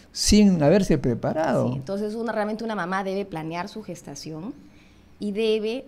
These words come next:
Speaker 2: tener una buena nutrición durante la gestación, porque desde ese momento es que está nutriendo al bebé. Tiene que recibir sus suplementos de hierro, tiene que re-,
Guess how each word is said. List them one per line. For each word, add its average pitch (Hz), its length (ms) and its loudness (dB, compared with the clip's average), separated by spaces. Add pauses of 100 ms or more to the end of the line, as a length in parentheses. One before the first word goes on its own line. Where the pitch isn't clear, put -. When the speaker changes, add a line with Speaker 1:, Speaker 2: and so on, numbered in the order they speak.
Speaker 2:
tener 175 260 -8
una 175 180 -8
buena 226 400 -4
nutrición 170 680 -10
durante 160 360 -10
la 170 80 -10
gestación, 160 440 -10
porque 160 300 -10
desde 165 260 -8
ese 254 160 -8
momento 226 400 -8
es 214 60 -12
que - 180 -14
está 185 200 -14
nutriendo 180 480 -10
al 147 80 -12
bebé. 151 300 -12 (600)
Tiene 208 240 -4
que 202 100 -6
recibir 180 340 -6
sus 185 120 -12
suplementos 165 480 -10
de 156 120 -8
hierro, 170 420 -6 (560)
tiene 196 220 -4
que 190 100 -8
re-, 170 140 -8